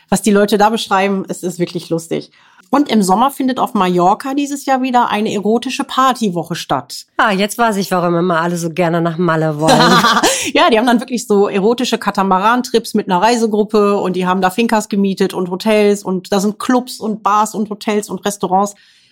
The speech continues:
Speaker 1: rund um diesen Ort und da trifft sich die Community dann halt, äh, in dieser Woche und gibt da Vollgas, ne?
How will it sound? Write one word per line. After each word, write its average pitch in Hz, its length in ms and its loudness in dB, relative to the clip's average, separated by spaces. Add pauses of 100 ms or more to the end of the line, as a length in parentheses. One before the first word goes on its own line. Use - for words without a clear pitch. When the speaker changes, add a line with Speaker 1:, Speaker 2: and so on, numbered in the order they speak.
Speaker 1:
rund 240 260 4
um 220 160 0
diesen 202 220 0
Ort 208 380 2
und 240 220 -2
da 170 180 2
trifft 254 300 -6
sich 240 140 -4
die 233 100 -4
Community 233 640 2
dann 214 240 2
halt, 214 320 2
äh, 208 160 0
in 208 140 0
dieser 202 280 0
Woche 190 200 -2
und 190 200 0
gibt - 160 -2
da 190 100 0
Vollgas, 147 540 -2
ne? 208 220 -4